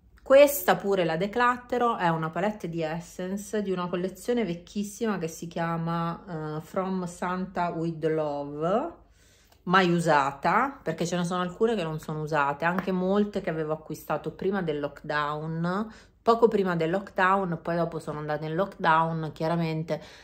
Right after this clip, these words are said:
non mi truccavo più, eh, so-, stavo in smart working, non mi truccavo più, per cui poi queste palette sono rimaste lì.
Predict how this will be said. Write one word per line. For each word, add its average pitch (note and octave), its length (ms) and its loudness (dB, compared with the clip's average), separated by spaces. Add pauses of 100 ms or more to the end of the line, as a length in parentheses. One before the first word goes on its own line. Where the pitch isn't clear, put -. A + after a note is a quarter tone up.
(100)
non G#3 240 6
mi F#3 100 4
truccavo E3+ 540 0 (160)
più, F#3 580 2
eh, D#3+ 80 -4
so-, D#3+ 180 -8
stavo D#3 320 2
in D#3 60 0
smart F#3 400 0
working, E3+ 480 0
non D3+ 140 -6
mi D#3 100 -4
truccavo D#3+ 520 -2
più, F#3 340 -4
per D3+ 180 -4
cui D#3+ 580 -2
poi E3 240 2
queste D#3 320 -6
palette D#3+ 400 -2
sono D3 260 -10
rimaste D3+ 480 -8
lì. E3 460 -4